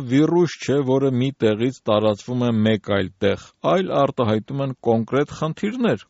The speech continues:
Գոբլը ցիտում է ռուսաստանցի վերլուծաբան Սերգեյ Մարկեդոնովին, ով Ռուսաստանի իշխանություններին զգուշացրել է, որ հայաստանյան իրադարձությունների սխալ մեկնաբանությունները կարող են հանգեցնել այլ զարգացումների։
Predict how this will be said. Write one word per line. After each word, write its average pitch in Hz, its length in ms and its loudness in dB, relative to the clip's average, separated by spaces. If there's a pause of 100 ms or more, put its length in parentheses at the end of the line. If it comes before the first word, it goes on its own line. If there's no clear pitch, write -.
(100)
Գոբլը 185 480 4
ցիտում 139 480 -4
է 135 160 4
ռուսաստանցի 123 800 -2
վերլուծաբան 117 720 -2
Սերգեյ 104 480 -2
Մարկեդոնովին, 104 800 -2 (380)
ով 240 260 4
Ռուսաստանի 196 640 0
իշխանություններին 180 960 -2
զգուշացրել 151 800 -2
է, 131 80 0
որ 113 240 0
հայաստանյան 143 720 -2
իրադարձությունների 127 1000 -2
սխալ 165 580 -4
մեկնաբանությունները 117 1120 -2
կարող 196 400 -2
են 170 160 -2
հանգեցնել 165 680 -2 (320)
այլ 185 300 4
զարգացումների։ 92 880 -2